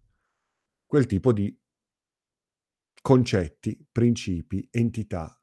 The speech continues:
forze, intelligenze. Quindi tutto quello che è il patrimonio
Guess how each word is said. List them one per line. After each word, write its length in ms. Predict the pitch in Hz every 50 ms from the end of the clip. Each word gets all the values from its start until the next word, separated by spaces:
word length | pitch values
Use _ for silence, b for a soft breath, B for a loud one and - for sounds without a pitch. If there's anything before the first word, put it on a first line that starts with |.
| _ _ _ _ _ _ _
forze, 720 | _ - - 113 95 85 78 80 - - - 92 98 - _ _ _ _ _ _ _ _ _ _ _ _ _ _ _ _
intelligenze. 1040 | - 131 120 113 - 107 98 98 98 98 101 87 82 80 78 - - 87 92 - _ _ _ _ _ _ _ _ _ _ _ _ _ _ _ _ _ _ _ _ _ _ _ _ _ -
Quindi 420 | - 131 117 107 98 90 85 - _ _ _ _ _ _ _ _ _ _ _ _ _ _ _ _ _ _ _ _ _ _ _ _ _ _ _ _ b b b b b b b b b b b b
tutto 280 | b - 117 - 120 104
quello 220 | 120 127 123 113
che 120 | 110 -
è 20 | 104
il 60 | 98
patrimonio 880 | - 107 101 - 110 107 113 117 120 113 104 98 95 90 87 85 82